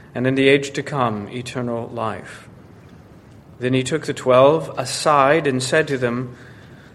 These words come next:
"Behold, we are going up to Jerusalem, and all things that are written by the prophets concerning the Son of Man will be accomplished. For he will be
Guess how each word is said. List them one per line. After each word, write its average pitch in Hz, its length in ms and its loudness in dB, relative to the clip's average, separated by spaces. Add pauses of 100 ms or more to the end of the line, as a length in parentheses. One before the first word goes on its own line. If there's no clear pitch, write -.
(140)
"Behold, 147 720 2 (460)
we 120 120 -2
are 127 80 2
going 147 280 6
up 175 120 2
to 196 120 2
Jerusalem, 214 800 4
and 135 160 -2
all 208 280 8
things 240 380 4
that 208 120 6
are 190 80 6
written 220 300 2
by 202 160 6
the 202 80 2
prophets 208 500 2
concerning 202 560 2
the 196 60 2
Son 202 260 2
of 190 100 2
Man 185 300 4
will 208 200 6
be 208 180 2
accomplished. 156 640 -4 (880)
For 110 100 -8
he 147 200 0
will 151 160 4
be 139 400 0